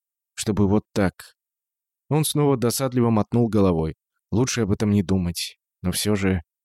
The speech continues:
Насколько естественна ситуация, когда мужчина, любящий, полный чувств и страстей, да, тело парализовано, но душа-то жива, входит в положение своей жены и не только смиряется, но и говорит обо всём так спокойно,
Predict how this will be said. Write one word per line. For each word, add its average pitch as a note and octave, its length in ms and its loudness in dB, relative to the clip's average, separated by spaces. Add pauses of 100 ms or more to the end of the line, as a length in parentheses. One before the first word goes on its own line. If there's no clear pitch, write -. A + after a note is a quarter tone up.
(140)
Насколько D#3 460 -2
естественна C#3 600 0
ситуация, A2+ 540 -4
когда F#2+ 260 0
мужчина, G2 460 0
любящий, F2+ 540 -4 (100)
полный G#2+ 420 0
чувств - 380 -4
и F2 40 -4
страстей, C#3 600 -2 (680)
да, C#3 280 0
тело B2+ 280 0
парализовано, G#2 720 2
но F2+ 100 -2
душа-то F#2+ 460 -2
жива, F#2 380 0 (420)
входит D3+ 380 0
в - 120 -14
положение A#2 760 0
своей A2 460 2
жены G#2+ 420 -2 (320)
и F#2+ 60 0
не A2 140 2
только D3 420 -2 (180)
смиряется, A#2 920 -2
но F#2+ 140 0
и G#2+ 60 2
говорит C3+ 440 0
обо G2+ 200 2
всём C3+ 300 -4
так C#3+ 200 -4
спокойно, C#3+ 640 -2